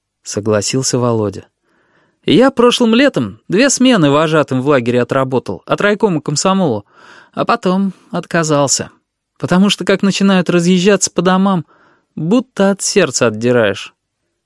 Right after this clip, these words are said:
Алексей Борисович кивнул и отвернулся. У него болели глаза. Перед этим он смотрел вслед Серёже, а тот убегал в сторону солнца. Чтобы глаза отдохнули от блеска,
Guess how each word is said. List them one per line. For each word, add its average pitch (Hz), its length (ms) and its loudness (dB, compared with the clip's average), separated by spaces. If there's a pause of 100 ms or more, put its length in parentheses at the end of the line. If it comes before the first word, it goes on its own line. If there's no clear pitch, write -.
(140)
Алексей 123 460 2
Борисович 139 640 0
кивнул 123 480 0 (320)
и 143 80 0
отвернулся. 120 800 -2 (600)
У 120 80 0
него 139 220 2
болели 139 400 0
глаза. 123 520 -2 (360)
Перед 120 240 0
этим 147 300 0
он 117 100 -2
смотрел 131 440 0
вслед 143 280 -4
Серёже, 113 540 -2 (100)
а 117 120 -4
тот 147 220 -4
убегал 135 360 0
в - 60 -8
сторону 131 380 -2
солнца. - 500 -6 (500)
Чтобы 131 340 0
глаза 135 380 2
отдохнули 131 500 0
от 123 140 0
блеска, 170 460 -2